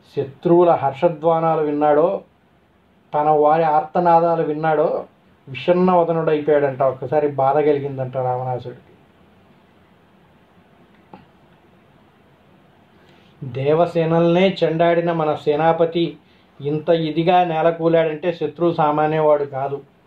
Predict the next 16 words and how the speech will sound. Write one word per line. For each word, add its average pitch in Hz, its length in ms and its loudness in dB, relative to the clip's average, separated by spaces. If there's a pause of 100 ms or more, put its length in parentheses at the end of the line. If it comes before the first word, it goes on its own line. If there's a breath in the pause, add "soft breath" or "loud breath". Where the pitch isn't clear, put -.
(960)
అంత 139 220 -4
ఈజీగా 147 520 -2
లొంగేవాడు 147 500 0
కాదు 139 440 0
అనుకున్నాడంట. 131 680 -8 (460)
నేనే 147 360 0
స్వయంగా 160 460 2
వెళ్ళి 156 460 0 (360 soft breath)
నా 151 180 2
బాణాగ్నితో 165 840 2
వానరసేన 165 640 0
అంతని 165 520 -2
భస్మం 160 420 0
చేస్తాను 151 580 0
అన్నాడంట 139 380 -4
రావణాసుడు. 131 600 -8